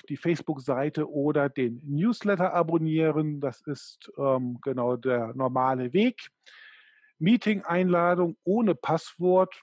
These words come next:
Dafür muss ich einfach das Meeting ohne Passwort planen. Ja, äh, wenn ich ein Meeting plane, kann ich festlegen, brauche ich ein Passwort, brauche ich kein Passwort. Wenn ich kein Passwort festlege,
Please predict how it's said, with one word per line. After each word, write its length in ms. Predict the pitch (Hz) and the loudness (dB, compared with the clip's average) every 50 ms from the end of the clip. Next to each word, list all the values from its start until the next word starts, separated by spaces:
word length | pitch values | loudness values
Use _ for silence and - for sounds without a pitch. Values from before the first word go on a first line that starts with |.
| _ - | _ -2
Dafür 340 | 143 143 - - 175 160 | -2 -2 0 0 -2 0
muss 180 | 151 175 175 - | 0 0 -2 -2
ich 160 | 165 143 - | -4 -6 -4
einfach 380 | 147 160 170 - - 170 - - | -2 -2 -2 -2 -4 -4 -4 -4
das 260 | - 131 117 - - _ - | -4 -6 -6 -6 -10 _ -8
Meeting 560 | 127 143 165 202 185 - 202 196 190 190 - - | -6 -4 -2 -4 -2 0 -2 -2 -2 -2 -4 -2
ohne 240 | 156 156 160 151 143 | 0 0 0 0 -2
Passwort 600 | - - 147 135 - - - 139 131 120 - - - | -4 -4 -4 -4 -6 -4 -4 -2 -2 -2 -4 -8 -4
planen. 580 | 180 185 202 220 208 170 131 117 104 95 101 113 | 0 2 2 2 2 2 0 -2 -4 -6 -10 -8
Ja, 360 | 120 117 123 139 160 170 165 160 | -4 0 0 2 2 0 0 -2
äh, 160 | 151 151 147 - _ | -4 -4 -4 -6 _
wenn 180 | - 147 156 147 | -4 -4 -2 -2
ich 100 | 135 151 | -2 -2
ein 120 | 143 139 | -2 -2
Meeting 320 | 147 185 185 - 175 143 - | -2 -2 -2 -4 -6 -6 -2
plane, 320 | - 151 165 190 202 185 | 0 0 0 0 0 -2
kann 180 | - - 160 156 | -4 -4 -6 -6
ich 120 | 135 - | -4 -4
festlegen, 580 | - 165 - - - 170 165 165 165 160 170 160 - - - - - - _ _ _ _ - | -6 -6 -6 -6 -4 -2 0 0 0 -2 -6 -8 -10 -14 -18 -20 -20 -20 _ _ _ _ -14
brauche 340 | 143 - 143 165 170 - 175 | -4 0 2 2 2 2 -2
ich 120 | 151 - | -4 -4
ein 40 | - | -4
Passwort, 440 | - 165 160 - - 170 165 - - | -2 -2 -2 -2 0 0 0 0 0
brauche 220 | - 143 139 131 | 0 0 0 0
ich 80 | 139 - | -2 -4
kein 260 | - 151 160 165 156 | -2 -2 -2 -2 -2
Passwort. 540 | - 147 139 - - - 143 143 143 143 - - | -2 -4 -4 -4 -4 -2 0 0 0 -2 -6 -8
Wenn 140 | 139 135 127 | -6 -4 -4
ich 100 | 117 - | -6 -4
kein 240 | - 160 180 180 | -2 -2 -2 -2
Passwort 580 | - - 160 143 - - 143 156 156 156 - - _ | 0 -2 -2 -2 -2 0 0 2 2 0 -2 -8 _
festlege, 720 | - - 180 180 - - 160 160 160 156 147 160 160 156 | -2 -2 -2 -2 -4 -2 0 2 2 4 4 2 0 -2